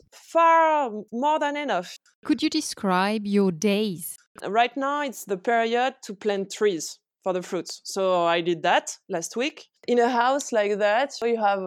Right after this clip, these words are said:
Speaker 1: lots of things to do, and, you know, you do a list, and every single day you write new stuff on the list, and you don't go <laughs> fast enough to reduce the list. I'm, I'm doing separations on, on my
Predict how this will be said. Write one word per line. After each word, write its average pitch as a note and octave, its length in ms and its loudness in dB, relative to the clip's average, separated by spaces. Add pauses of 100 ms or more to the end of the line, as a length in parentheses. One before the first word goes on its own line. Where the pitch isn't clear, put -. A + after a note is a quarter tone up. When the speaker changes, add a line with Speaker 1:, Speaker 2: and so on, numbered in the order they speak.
(100)
Speaker 1:
lots G#3+ 420 4
of G3 140 -2
things G#3+ 480 -2
to G3+ 160 -2
do, A#3 460 0
and, G3 540 0
you G#3 120 -2
know, G#3+ 120 0
you A#3+ 140 2
do G#3 260 4
a F#3+ 40 0
list, A#3+ 360 -2
and G#3+ 160 0
every G#3 220 0
single G#3+ 420 0
day A#3 280 0
you G#3+ 100 2
write G3 300 2
new A3 120 2
stuff A#3 380 0
on G3+ 220 -4
the G3 80 0
list, A#3 400 -2
and G3 200 -2
you G3+ 120 0
don't G#3 360 2
go A3+ 460 4 (140)
<laughs> - 180 -18
fast C4 320 4
enough E4 560 4 (360)
to D4+ 120 0
reduce B3 460 4
the A#3 100 4
list. A3+ 380 -2
I'm, F3+ 320 -2
I'm F#3+ 220 -2
doing A3+ 280 2
separations A3+ 1120 0 (100)
on, F#3 240 -8
on F3+ 220 -4
my E3+ 800 -4